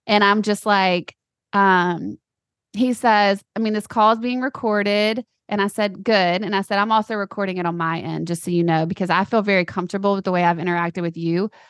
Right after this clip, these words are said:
but the way that you're talking to me is never okay. And no matter what the outcome of this situation is, I will be filing a complaint about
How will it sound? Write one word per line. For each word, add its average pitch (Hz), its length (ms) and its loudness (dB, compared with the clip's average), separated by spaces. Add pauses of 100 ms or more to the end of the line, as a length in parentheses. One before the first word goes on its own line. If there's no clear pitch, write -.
but - 100 -10
the 202 80 2
way 196 160 4
that 185 100 2
you're 185 220 0
talking 202 400 -2
to 185 120 -6
me 180 480 -2 (340)
is 208 160 0
never 175 380 2
okay. - 380 -10 (360)
And 190 400 4 (340)
no 214 280 2
matter 196 280 4
what 175 460 0
the 202 160 -4
outcome 190 360 0
of 180 100 -6
this 180 160 -8
situation 180 600 -2
is, 220 300 0 (220)
I 196 40 0
will 196 280 4
be 196 100 2
filing 165 420 0
a 131 60 -8
complaint 165 600 -2 (160)
about 165 360 4